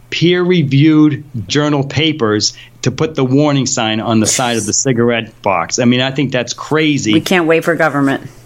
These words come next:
Speaker 1: No, we can't wait for government. You're absolutely right.
Speaker 2: Yeah. I, you know, have, have you read, uh, Wired to Eat by Rob Wolf?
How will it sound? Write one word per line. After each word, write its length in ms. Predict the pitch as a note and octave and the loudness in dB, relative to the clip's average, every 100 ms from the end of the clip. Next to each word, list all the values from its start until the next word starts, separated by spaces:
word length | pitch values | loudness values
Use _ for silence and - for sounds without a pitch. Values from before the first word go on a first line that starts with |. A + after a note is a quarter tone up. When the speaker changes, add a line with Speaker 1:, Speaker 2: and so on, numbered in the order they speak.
| - - - | -20 -14 -4
Speaker 1:
No, 120 | F3+ | 0
we 100 | E3+ | 2
can't 300 | E3 - F#3+ | 2 0 -2
wait 180 | F3 E3+ | 0 -2
for 80 | C#3 | -2
government. 420 | B2+ A#2 G#2 G#2+ | -2 -2 -2 -2
You're 140 | A#2 C3+ | 0 0
absolutely 440 | C#3+ - C3 A#2+ | 0 -2 -2 2
right. 380 | A2+ G#2+ F#2+ - - - - - - - - | 2 0 -4 -10 -20 -20 -20 -20 -20 -20 -4
Speaker 2:
Yeah. 420 | E3 F3 E3 D3+ - - | 0 2 0 -4 -6 -4
I, 180 | F#3+ F#3+ | 0 2
you 140 | A#3+ | 2
know, 80 | B3 | 4
have, 200 | A#3+ C4 | 4 2
have 160 | C4 B3+ | 2 2
you 100 | C#4+ | 4
read, 220 | D4 C4 | 4 4
uh, 200 | A#3+ A#3+ A3 | 4 2 4
Wired 320 | A#3+ B3 B3 | 2 2 0
to 80 | - | 2
Eat 240 | A3 G#3+ | 2 2
by 140 | G#3+ | 0
Rob 360 | G3 G3 G3 F3+ | 2 2 0 0
Wolf? 560 | F3 G3 C4 - - | 2 2 2 -4 -18